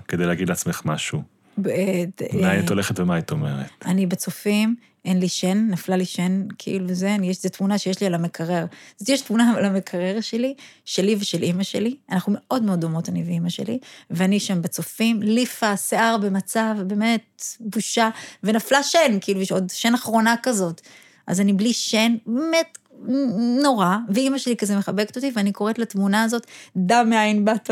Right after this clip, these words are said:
Speaker 2: ולאן אתה הולך." זה כאילו אני שהייתי קטנה, ואני הולכת להיראות כמו אמא שלי, זה כאילו, וזה גם לדעתי אנחנו באותו גיל שם. אמ, זה כאילו זה, ושם אני בצופים, ואני, אה,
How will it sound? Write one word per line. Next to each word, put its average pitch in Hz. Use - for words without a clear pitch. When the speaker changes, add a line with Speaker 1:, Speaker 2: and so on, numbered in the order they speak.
Speaker 2:
ולאן 214
אתה 196
הולך." -
זה 277
כאילו 262
אני 247
שהייתי 254
קטנה, 240
ואני 226
הולכת 240
להיראות 220
כמו 208
אמא 285
שלי, 262
זה 226
כאילו, 233
וזה 240
גם 262
לדעתי 254
אנחנו 240
באותו 208
גיל 202
שם. 220
אמ, 208
זה 226
כאילו 247
זה, 226
ושם 247
אני 214
בצופים, 226
ואני, 202
אה, 220